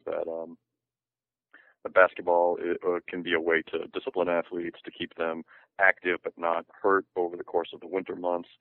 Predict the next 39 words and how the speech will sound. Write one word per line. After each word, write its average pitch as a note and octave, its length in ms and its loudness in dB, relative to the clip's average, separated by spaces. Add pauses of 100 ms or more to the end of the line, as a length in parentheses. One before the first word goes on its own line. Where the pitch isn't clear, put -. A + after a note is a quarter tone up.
(380)
Uh, E2+ 240 2
he F2 80 -8
tries F2 240 0
to E2+ 120 -6
w-, E2+ 360 -6
write F#2+ 180 4
the F2+ 60 -6
rules F2 240 -2
to - 80 -4
limit F2 340 -2
physical F2 280 -8
contact. F2 600 -2 (640)
Uh, E2+ 360 0 (540)
but - 200 6 (100)
almost C3 300 10
immediately, G2+ 360 4
the F2+ 100 -10
sport F#2 260 4 (420)
goes F2 220 2 (120)
totally A2 280 4
beyond F2 340 4
his D#2+ 100 -4
objectives. - 440 -12
People F#2+ 200 -6
start E2+ 220 0
playing E2+ 240 -2
it D#2+ 80 -12
throughout E2+ 180 -8
the - 60 -20
country. G#2 380 2
It E2+ 60 -4
becomes - 280 -12
a - 40 -12
phenomenon. F#2+ 640 4
It - 120 -18
spreads E2+ 280 0 (100)
through D#2+ 280 -8 (340)
Y F2+ 200 6
M D#2+ 100 -2